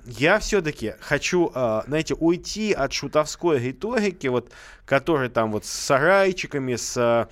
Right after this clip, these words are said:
женщинами России, которые там можно жить на три, три с половиной тысячи рублей. Я хочу поговорить всё-таки о том, что вот, э, в целом у нас, э, без чиновников, ну, в хорошем смысле этого слова, без госуправляющих, невозможно жить, да? Ну, кто-то должен заниматься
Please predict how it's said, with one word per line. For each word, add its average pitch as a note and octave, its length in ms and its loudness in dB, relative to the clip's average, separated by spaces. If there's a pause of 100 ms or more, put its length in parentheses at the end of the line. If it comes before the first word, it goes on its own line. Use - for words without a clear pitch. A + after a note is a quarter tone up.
(380)
женщинами B2 800 -2
России, B2+ 560 -2
которые A2 380 -2
там A2 220 -2
можно A2 640 -4
жить E3 340 -4
на C#3+ 140 0
три, C#3 200 -6 (220)
три C3 140 -6
с - 40 -12
половиной C3 260 -2
тысячи B2 180 -6
рублей. A2+ 180 -2
Я B2+ 120 0
хочу C#3+ 220 -6
поговорить C#3 360 -2 (440)
всё-таки F3 640 0 (320)
о C3 140 4
том, E3+ 300 0 (240)
что D3+ 320 0
вот, C#3+ 260 -6
э, A#2+ 140 -10
в - 60 -18
целом G#3+ 540 0
у B2+ 100 -8
нас, G3 360 0 (100)
э, A#2+ 560 4
без C#3 140 -2
чиновников, A#3 720 0
ну, G3 160 2
в - 220 -10
хорошем F3+ 480 0
смысле C#3 340 -8
этого C3+ 160 -4
слова, C3 260 -2
без C3 160 -6
госуправляющих, C#3+ 720 -2 (460)
невозможно G3 520 0
жить, B2 280 -6
да? F#3 200 4
Ну, E3+ 200 -2
кто-то G#3 300 -2
должен D3 280 -2
заниматься A#2+ 500 -4